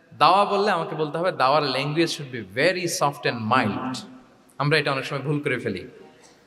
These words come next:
এটা করা যাবে না। কারণ আপনি হৃদয় থেকে যদি কোনো কথা বলেন, এটা শ্রোতার হৃদয়ে যেয়ে টাচ করে।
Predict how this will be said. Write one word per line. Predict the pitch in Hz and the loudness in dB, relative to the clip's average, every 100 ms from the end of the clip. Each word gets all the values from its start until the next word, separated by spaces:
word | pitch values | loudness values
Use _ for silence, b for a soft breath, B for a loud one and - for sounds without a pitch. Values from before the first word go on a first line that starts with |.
| _ _ _ _ _ - | _ _ _ _ _ -6
এটা | 147 139 | -2 2
করা | 120 110 | 2 0
যাবে | 98 90 | -2 -6
না। | 92 - - _ _ b b b | -8 -14 -20 _ _ b b b
কারণ | - 143 | 0 2
আপনি | 139 143 180 180 - - | 2 0 -6 -6 -12 -8
হৃদয় | 123 143 175 208 | 0 2 4 2
থেকে | 196 190 185 156 143 - - - _ _ - 139 | 0 -2 -2 -4 -12 -16 -20 -20 _ _ -14 -4
যদি | 147 151 | -2 -2
কোনো | 160 143 | 0 2
কথা | 147 143 160 | 2 2 2
বলেন, | 135 135 165 - | 2 2 0 -4
এটা | 165 175 | -2 -2
শ্রোতার | 165 151 151 131 | 0 0 2 2
হৃদয়ে | 165 170 165 | 2 4 4
যেয়ে | 143 123 | 4 2
টাচ | 107 104 - | 2 0 -2
করে। | 101 90 | -2 -4